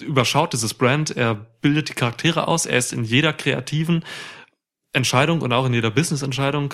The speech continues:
ähm, wirklich an vorderster Front dabei. Und deswegen ist es für mich einfach nur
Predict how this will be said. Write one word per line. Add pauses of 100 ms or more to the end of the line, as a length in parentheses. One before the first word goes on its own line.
ähm, (360)
wirklich (140)
an
vorderster
Front
dabei. (460)
Und
deswegen
ist
es
für
mich
einfach
nur